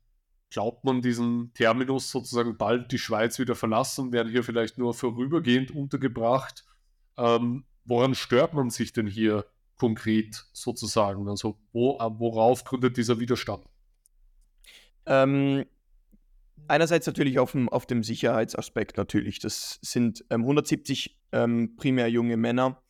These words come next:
Speaker 2: äh, die ausgeschafft werden. Also die haben irgendeine, also die haben nichts zu verlieren. Die haben hier in der Schweiz, haben sie keine Chance auf,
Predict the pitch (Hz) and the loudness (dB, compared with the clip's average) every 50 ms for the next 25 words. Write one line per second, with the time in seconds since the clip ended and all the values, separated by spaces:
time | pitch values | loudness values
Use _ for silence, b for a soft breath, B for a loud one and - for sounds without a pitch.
0 | b b b b b b _ _ - 117 117 113 113 113 117 117 110 - 123 123 | b b b b b b _ _ -2 0 0 2 2 2 0 0 0 0 0 0
1 | 123 120 120 117 113 - - _ _ _ _ _ - 117 127 160 185 - - - | 2 0 0 -2 -2 -4 -8 _ _ _ _ _ 0 2 2 2 0 -4 -8 -12
2 | - - _ _ _ _ _ _ _ _ _ _ - 185 - - 143 147 165 - | -14 -16 _ _ _ _ _ _ _ _ _ _ -12 -8 -2 -2 0 -2 -2 -4
3 | - - - 123 127 135 139 147 165 185 180 156 139 131 127 110 120 120 120 110 | -12 -16 -2 2 4 4 4 4 2 2 2 0 0 0 -2 -2 -2 0 2 2
4 | 120 139 135 147 147 147 147 - _ _ - 139 147 151 151 160 156 151 143 - | 2 2 2 0 -2 -2 -4 -6 _ _ -2 0 0 0 2 0 0 0 -2 -6
5 | - - - _ _ _ _ - 120 123 127 127 123 - 120 123 117 110 120 113 | -10 -16 -18 _ _ _ _ -2 0 0 0 0 -2 -2 -2 -4 -2 -2 0 2
6 | 113 120 131 127 135 151 160 - - - - - 131 110 120 113 117 135 156 175 | 2 2 2 0 0 -2 -4 -6 -12 -10 -8 -6 -2 0 0 2 4 4 2 2
7 | 175 147 135 127 120 123 120 - 139 151 165 165 151 135 - 123 113 117 131 131 | 2 0 0 0 0 0 -2 0 0 0 2 2 0 -2 0 2 2 2 2 0
8 | - - b b b b b b _ - 113 113 120 120 107 117 117 117 113 - | -4 -12 b b b b b b _ -4 -2 0 0 0 2 0 0 0 0 -4
9 | - - - 117 117 120 120 117 117 117 117 117 - - - - 127 120 123 123 | -4 -2 0 0 2 2 2 0 0 0 -2 -4 -8 -12 -4 0 2 2 2 2
10 | - - - - 113 113 113 107 - - - _ _ | 0 -4 -2 0 0 0 0 -2 -6 -14 -20 _ _